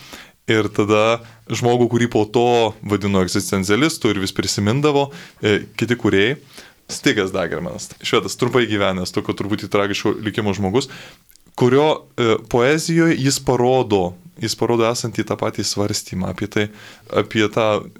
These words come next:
buvimą žeme ar buvimą dulke. Stigas Dagermanas, parašęs svarbius žodžius vienus, įjungė garaže esančio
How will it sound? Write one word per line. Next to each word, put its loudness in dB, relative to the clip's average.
buvimą 0
žeme 0
ar 0
buvimą 2
dulke. 0
Stigas 0
Dagermanas, 0
parašęs 0
svarbius 0
žodžius 2
vienus, 0
įjungė 0
garaže 2
esančio -2